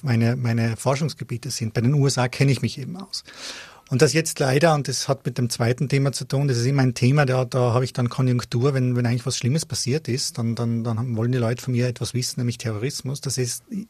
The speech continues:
dass das jetzt in der gleichen Woche war, sogar noch am Vorabend der Wahl, das war schon überraschend und, und hat dazu geführt, dass das eine sehr unruhige Woche war mit sehr, sehr vielen Terminen, sehr, sehr vielen Fragen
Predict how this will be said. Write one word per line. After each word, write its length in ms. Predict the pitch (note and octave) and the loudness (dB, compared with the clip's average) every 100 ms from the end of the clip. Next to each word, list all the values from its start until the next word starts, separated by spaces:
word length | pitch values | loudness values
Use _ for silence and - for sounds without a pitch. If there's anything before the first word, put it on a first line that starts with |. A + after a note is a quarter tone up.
| _ | _
dass 180 | - C#3 | -6 -2
das 200 | C#3 C3 | 0 0
jetzt 160 | C#3+ - | -2 -4
in 60 | |
der 80 | B2 | -2
gleichen 360 | A#2 C3 - B2 | -2 -2 -2 -2
Woche 300 | D3+ - A#2 | -2 0 0
war, 140 | A#2 | 0
sogar 260 | C#3+ A#2+ B2 | -2 -2 0
noch 60 | |
am 100 | A#2+ | 0
Vorabend 580 | A2 C3+ D#3 B2+ A#2 A#2+ | -2 2 2 2 -2 -2
der 100 | B2 | -2
Wahl, 260 | G#2 G#2 D3 - - - - - - - | -2 -2 -2 -6 -16 -14 -14 -14 -18 -4
das 380 | C3 - - - | -2 -2 -4 0
war 380 | B2 B2+ B2+ A2+ | 4 6 4 0
schon 240 | - C3 | 0 2
überraschend 560 | A#2+ A2 A#2 - D#3 C#3+ | 2 2 2 0 -2 -2
und, 320 | B2+ A#2+ C#3+ | -2 -2 -4
und 160 | B2 | -2
hat 100 | A#2+ | 0
dazu 220 | C3 - B2+ | -2 -4 -4
geführt, 360 | B2 C3+ C3 | -2 -2 -2
dass 100 | A#2+ | -2
das 180 | - A#2+ | -4 -2
eine 160 | B2+ A#2+ | 0 0
sehr 320 | - B2 G3 | 0 0 2
unruhige 500 | D#3 E3 C3 A#2+ G#2 | 2 2 0 0 0
Woche 320 | A#2+ - B2+ | -2 -2 0
war 140 | B2 | 2
mit 180 | A#2+ A#2+ | 2 2
sehr, 140 | - B2 | 0 0
sehr 120 | B2 | -2
vielen 280 | - B2+ A#2 | -2 -2 0
Terminen, 500 | A2+ A2+ C3+ C#3 C3 | 0 2 2 0 0
sehr, 160 | B2 | -2
sehr 160 | A#2+ A#2+ | -4 -4
vielen 220 | A#2 A2 | -4 -6
Fragen 460 | - A#2 A2 C3 | -4 -4 -4 -4